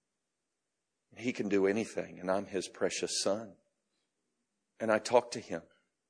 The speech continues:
Why wouldn't he answer me? Why wouldn't he want to delight my eyes? Why wouldn't he want to with me? You know,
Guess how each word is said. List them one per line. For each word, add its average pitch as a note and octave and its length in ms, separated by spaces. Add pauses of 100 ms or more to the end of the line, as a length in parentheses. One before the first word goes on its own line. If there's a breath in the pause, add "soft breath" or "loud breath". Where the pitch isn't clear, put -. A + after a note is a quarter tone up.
(320)
Why A#2+ 160
wouldn't C3 300
he G#2 140
answer E2+ 380
me? E2+ 140 (1900)
Why B2+ 140
wouldn't C3 300
he A2+ 100
want F#2+ 260
to G2+ 120
delight E2+ 460 (1000)
my F#2+ 140
eyes? E2 560 (1080)
Why A#2+ 120
wouldn't A#2+ 300
he A2 100
want F#2+ 180
to E2+ 60
with - 840
me? E2 220 (1400)
You A#2 100
know, G2 200